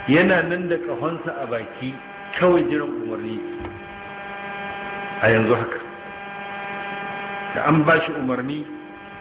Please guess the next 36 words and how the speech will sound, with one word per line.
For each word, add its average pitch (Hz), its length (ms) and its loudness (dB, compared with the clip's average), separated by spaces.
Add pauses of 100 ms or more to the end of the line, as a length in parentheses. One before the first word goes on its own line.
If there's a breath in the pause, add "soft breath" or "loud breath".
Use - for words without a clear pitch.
(180)
ka 107 100 -4
busa, 156 400 4 (380)
shi - 120 2
kenan 113 380 -2
an 113 140 -2
gama. 107 180 -4 (960)
To - 140 2
kuma 196 280 6
idan 190 420 0
ya 196 100 0
yi 196 60 0
busar, 165 600 0 (1400)
duk 151 260 6
wani 165 200 4
mai 156 220 0
rai 147 120 -2
wannan 139 380 -4
busar 120 400 -4
sai 123 200 -4
ta 123 140 2
gigita 120 680 0
shi, 117 200 -6 (460)
ta 120 200 8
zama 127 240 4
sanadiyar 117 560 0
ajalin 117 540 -6 (500)
duk 190 140 8
wanda 175 220 8
yake 143 220 0
rai 120 140 -2
a - 100 -6
duniya. - 300 -6 (1040)
Saboda 165 360 4
wata 170 140 0
irin 175 340 -2
ƙara 165 340 -2